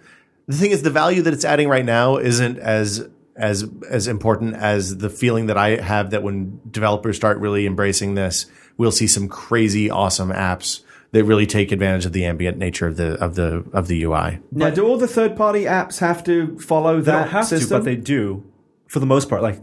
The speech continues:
Speaker 3: we, we did, like, a weather app, which
Speaker 1: Yeah.
Speaker 3: was the best use of it. But, like, Facebook and Twitter all conform to Metro, and they do it well.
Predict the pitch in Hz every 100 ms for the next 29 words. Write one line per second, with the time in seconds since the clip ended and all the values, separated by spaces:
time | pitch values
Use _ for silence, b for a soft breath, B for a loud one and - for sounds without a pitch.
0 | - 123 127 123 135 117 117 117 117 110
1 | 120 123 107 - 113 101 87 110 113 113
2 | 131 135 165 165 - B B B 127 113
3 | 104 135 127 - - 113 175 131 104 117
4 | - 127 123 120 110 107 - _ - 117
5 | 135 123 120 120 131 - 104 101 107 107
6 | 120 131 131 147 85 -